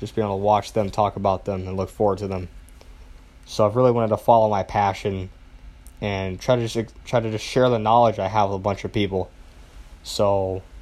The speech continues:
on my account right now, I only have a couple posts up, but they are pretty in-depth. I try to be about, you know, as thorough as I could be without reaching the, <laughs> without reaching the limit for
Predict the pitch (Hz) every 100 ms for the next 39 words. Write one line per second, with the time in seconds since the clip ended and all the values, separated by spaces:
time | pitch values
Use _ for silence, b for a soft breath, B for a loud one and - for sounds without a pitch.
0 | - - - - - - - - - 117
1 | 135 139 135 - 156 135 147 135 135 139
2 | 123 - 127 117 131 120 - 131 131 -
3 | 120 107 101 - 113 120 127 - 135 131
4 | 123 120 131 131 - 107 - 120 113 113
5 | 110 107 110 107 104 - - - - -
6 | - - - - - - 120 107 - -
7 | 127 131 120 117 117 113 110 110 104 131
8 | 127 120 120 - 107 104 104 101 101 -
9 | 127 - - - - - - - - 123
10 | 127 127 123 123 113 101 117 107 98 -
11 | - 101 95 95